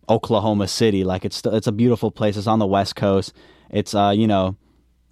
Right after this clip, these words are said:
it, it, I feel like it'd be more open, um, uh, you,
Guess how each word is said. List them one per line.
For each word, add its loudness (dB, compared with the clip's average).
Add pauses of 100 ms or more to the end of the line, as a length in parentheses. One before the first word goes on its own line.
(680)
it, 0
it, 0
I 4
feel 2
like 0
it'd 0
be 4
more 2
open, 0 (540)
um, 0 (300)
uh, 2
you, 2